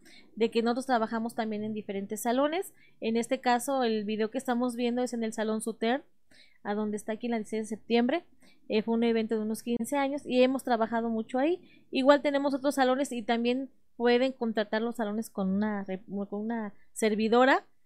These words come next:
Y este, la verdad quedamos muy satisfechos en este evento. Tuvimos también el, eh, lo que fue la coctelería, todo, o sea, mm, los meseros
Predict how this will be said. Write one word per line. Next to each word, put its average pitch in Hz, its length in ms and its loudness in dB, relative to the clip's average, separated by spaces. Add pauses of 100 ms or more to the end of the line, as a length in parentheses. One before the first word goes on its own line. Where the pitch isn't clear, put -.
(400)
Y 226 220 4
este, 220 540 0
la 240 140 6
verdad 294 200 6
quedamos 330 320 2
muy 302 120 -6
satisfechos 247 800 -6
en 214 200 -4
este 208 420 -4
evento. 208 300 -4
Tuvimos 220 360 -6
también 214 260 -4
el, 208 180 -2 (340)
eh, 196 280 0
lo 202 160 0
que 214 140 2
fue 226 160 0
la 226 120 2
coctelería, 220 920 2 (360)
todo, 254 340 4
o 240 40 -2
sea, 214 300 -6 (260)
mm, 220 300 -4
los 220 320 -2
meseros 233 520 0